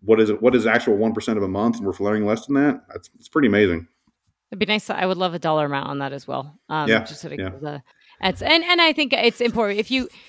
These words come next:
Speaker 2: you know, there's, there's something nice about growing up around the business of, 'cause, uh, I, flaring was always, uh, as a kid, I mean, you're flaring or venting, and you, you're
Speaker 1: Right.
Speaker 2: venting, you're going straight into the environment. So flaring is, was the more beneficial option, and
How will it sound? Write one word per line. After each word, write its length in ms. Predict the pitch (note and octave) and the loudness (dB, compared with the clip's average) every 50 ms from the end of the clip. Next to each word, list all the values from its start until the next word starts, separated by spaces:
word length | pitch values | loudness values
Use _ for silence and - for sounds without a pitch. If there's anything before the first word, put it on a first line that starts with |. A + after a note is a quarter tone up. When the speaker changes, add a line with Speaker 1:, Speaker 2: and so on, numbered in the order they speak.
| _ _ - | _ _ -6
Speaker 2:
you 100 | - A#3+ | 0 2
know, 60 | A3+ | 2
there's, 220 | G#3+ G#3 A3+ G#3+ F3+ | 4 4 2 2 0
there's 300 | A3+ G3 G#3+ A#3 A3+ - | -4 -2 0 -2 0 0
something 300 | - B3+ A#3 - A#3 G#3 | -2 -4 -4 -4 -4 -2
nice 200 | G3+ F#3+ F3 - | -2 -4 -4 -2
about 160 | - F#3 F3 | -6 -6 -4
growing 240 | D#3 F#3 F#3 F3+ F3+ | -2 -2 0 0 -2
up 140 | F3 E3+ F#3 | -2 -2 -2
around 220 | F3 E3 E3 E3 | -2 -2 -2 -2
the 40 | D#3+ | -4
business 460 | C3+ F3 D#3 C3 E3 D#3 D#3 - - | -4 -6 -4 -4 -6 -8 -8 -6 -6
of, 180 | D#3+ D#3 C#3+ - | -6 -6 -6 -6
'cause, 280 | - F3+ D#3 - - - | -6 -6 -6 -6 -12 -6
uh, 280 | - D#3+ D#3+ D#3 D3+ - | 0 2 2 2 2 2
I, 220 | - E3 F3+ - - _ _ - - | 0 -2 -4 -4 -8 _ _ -20 -12
flaring 340 | - G#3+ G#3+ G#3 G3+ G3 F#3+ | -2 2 4 4 4 4 2
was 140 | F#3 F3+ E3 | 0 0 2
always, 460 | F#3 E3+ E3+ E3+ E3 E3 D#3+ C3+ - - - | 2 2 4 4 2 2 0 -2 -6 -10 -6
uh, 40 | - | -6
as 340 | E3+ - - C#3 D3+ F3 C#3+ | -6 -6 -6 -6 -8 -6 -8
a 40 | D3+ | -8
kid, 220 | - - F3 D#3 | -6 -6 -4 -2
I 60 | E3 | -2
mean, 160 | F3 F3 E3+ E3+ | -4 -4 -2 -2
you're 100 | F3+ E3+ | -4 -4
flaring 280 | - G#3+ G#3+ G#3 F#3+ | -2 -2 -2 0 0
or 60 | F3 | 0
venting, 400 | D#3+ E3+ E3+ E3 - D#3+ C#3+ D3 | 0 0 -2 -2 -4 -8 -10 -8
and 80 | D3+ D#3 | -6 -6
you, 140 | D#3+ E3 D#3+ | -6 -6 -6
you're 160 | D#3+ E3+ F3 | -6 -8 -4
Speaker 1:
Right. 140 | D3 F3 F3+ | -4 0 0
Speaker 2:
venting, 280 | F#3 - E3 D3+ D#3 D#3 | 0 0 -2 -4 -8 -8
you're 120 | D3+ D3+ | -8 -8
going 200 | C#3 D#3+ D#3 D3+ | -8 -8 -8 -8
straight 280 | - - - D#3 D#3 D3+ | -10 -8 -8 -6 -6 -6
into 180 | D#3 C#3+ D#3 | -8 -10 -10
the 100 | D3 C#3 | -8 -8
environment. 520 | C#3+ C#3+ D3 D3+ E3 E3 D#3+ D#3+ D3+ - - | -8 -8 -4 -4 -2 -2 -2 -4 -8 -10 -6
So 160 | - E3 D3+ | -6 -6 -6
flaring 360 | - - G3 F#3 F3+ E3+ E3+ | -4 -4 -2 -2 -2 -2 -2
is, 200 | E3 D3+ - - _ _ _ _ - - - - - | -4 -6 -6 -12 _ _ _ _ -20 -20 -20 -8 -4
was 140 | G3+ G3 | -4 -2
the 60 | E3 G3 | -2 0
more 160 | F#3+ F#3+ F#3 | 0 0 0
beneficial 680 | D3 F#3 F3+ F3+ D#3+ - F#3 E3+ - - E3 D#3 - | 0 -2 -2 -2 -4 -4 -6 -6 -4 -4 -4 -4 0
option, 400 | - F3 F3 - - - E3 D#3 D#3+ | 2 2 2 2 0 -6 -6 -6 -6
and 320 | - G3 G#3 G3+ G3 F3+ | -2 0 0 0 0 -4